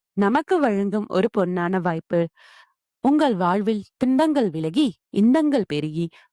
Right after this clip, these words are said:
வளமான ஒரு புதிய வாழ்க்கை தொடங்குவதை நீங்களே கண்கூடாக காண்பீர்கள். இந்த தகவல்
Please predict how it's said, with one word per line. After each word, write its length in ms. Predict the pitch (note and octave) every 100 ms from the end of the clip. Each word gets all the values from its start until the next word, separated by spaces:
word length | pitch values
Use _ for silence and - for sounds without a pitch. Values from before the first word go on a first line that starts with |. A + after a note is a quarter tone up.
| -
வளமான 480 | F#3+ G#3+ B3+ C4+ F4
ஒரு 160 | E4+ G#3
புதிய 300 | E3+ A3 A#3+ D#4
வாழ்க்கை 360 | G#3 E3 F#3+ A3+
தொடங்குவதை 640 | - F3 D#3+ D#3+ D#3 D#3+ F#3+ - _
நீங்களே 460 | G3+ C4+ D4 G#3 F3
கண்கூடாக 640 | - F3+ F3 F#3 E3+ D#3+ F3+
காண்பீர்கள். 560 | F3 D#3 D3+ D#3 D#3+ D#3+ - - - - -
இந்த 260 | C#4 F#4+ -
தகவல் 400 | A3+ F3+ F#3